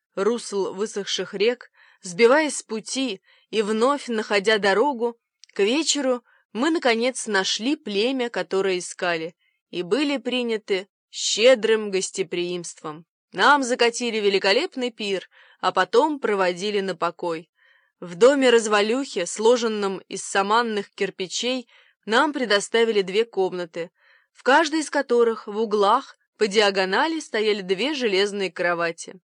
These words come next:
И тут возникла проблема. Одна из кроватей в глубине первой комнаты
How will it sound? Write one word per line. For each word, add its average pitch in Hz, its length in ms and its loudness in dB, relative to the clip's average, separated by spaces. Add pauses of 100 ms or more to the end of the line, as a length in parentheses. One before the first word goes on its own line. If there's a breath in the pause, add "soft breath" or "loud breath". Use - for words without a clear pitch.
(300)
И 165 120 -10
тут 240 480 -6 (140)
возникла 196 500 -2
проблема. 247 640 -2 (840)
Одна 214 340 2
из 320 140 -2
кроватей 208 800 2
в 185 180 -12
глубине 220 440 0
первой 214 400 2
комнаты 175 640 -2